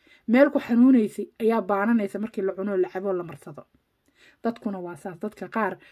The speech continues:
waa iska daawo. <laughs> Habbiyay kaa dhigaan. Dadka qaarna, subxaanallah, Ilaahu dhiig kar kugu kicinin. Adigoo kala wareersanaad ka ag tegaysaa. Marka adigu yaa tahay? Haddaad qof baariyada oo beelaa tahay, Ilaahay ugu xamdi, Ilaahay ugu shukri.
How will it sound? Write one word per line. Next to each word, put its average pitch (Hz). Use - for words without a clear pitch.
waa 240
iska 247
daawo. 214
<laughs> -
Habbiyay 262
kaa 214
dhigaan. 202
Dadka 262
qaarna, 247
subxaanallah, 214
Ilaahu 247
dhiig 233
kar 240
kugu 196
kicinin. 202
Adigoo 233
kala 214
wareersanaad 196
ka 190
ag 185
tegaysaa. 180
Marka 220
adigu 220
yaa 175
tahay? 156
Haddaad 220
qof 226
baariyada 190
oo 185
beelaa 190
tahay, 208
Ilaahay 196
ugu 180
xamdi, 262
Ilaahay 196
ugu 190
shukri. 277